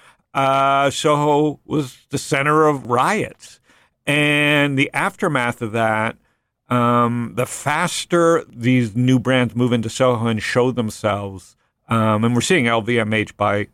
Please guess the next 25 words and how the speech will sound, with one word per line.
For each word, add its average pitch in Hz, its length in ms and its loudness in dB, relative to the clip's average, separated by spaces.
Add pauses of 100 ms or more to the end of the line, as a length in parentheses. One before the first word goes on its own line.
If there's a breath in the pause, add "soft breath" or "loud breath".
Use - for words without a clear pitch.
(120)
brands 104 420 -4
there 104 200 -2
now 101 340 -6
that 101 220 -6
are, 104 60 -4
like, 101 200 -6
fashion 101 380 -6
brands, 104 260 -2
and 101 40 -12
you 98 40 -14
see - 200 -8
Kith - 340 -8
show 107 260 -2
up 101 180 -4
and 101 140 -12
Rally 104 240 -2
Road's 101 460 -4
there. 107 340 -2 (460 soft breath)
Um, 113 560 0 (500)
this, - 320 -2
this 185 240 -2
interesting 170 540 -2
crossover 127 800 -2
of 104 340 -4
being 170 460 -2